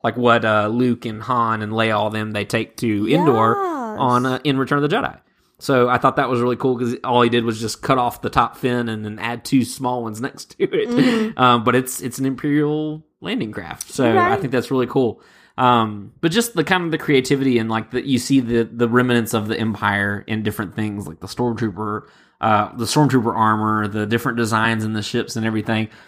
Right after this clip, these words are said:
Speaker 1: It's almost like they just salvaged what they could and this is who we are now.
Speaker 2: Right. Well, even the, um, even the pilot that's part of the Aces,
Speaker 1: Mm-hmm.
Speaker 2: too. He's like a
Speaker 1: Uh, yeah, Griff Halloran. Yeah,
Speaker 2: Yeah,
Speaker 1: it's a
Speaker 2: he's
Speaker 1: converted Thai.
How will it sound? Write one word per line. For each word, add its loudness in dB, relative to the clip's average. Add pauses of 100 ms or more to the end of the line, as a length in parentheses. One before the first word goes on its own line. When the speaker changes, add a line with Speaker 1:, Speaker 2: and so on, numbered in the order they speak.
(120)
Speaker 1:
It's -2
almost 2
like 2
they 0
just -2 (120)
salvaged 2
what -2
they 0
could 0 (440)
and 2
this -4
is -2
who 2
we 0
are 2
now. -2
Speaker 2:
Right. 4
Well, 2
even 2
the, 6
um, 0
even -4
the -4
pilot 0
that's -6
part -2
of -4
the -4
Aces, -8
Speaker 1:
Mm-hmm. -2
Speaker 2:
too. -2
He's -8
like -4
a -4 (140)
Speaker 1:
Uh, 4
yeah, 2
Griff -6
Halloran. -2
Yeah, -2
Speaker 2:
Yeah, 2
Speaker 1:
it's -2
a -2
Speaker 2:
he's -6
Speaker 1:
converted 0
Thai. -2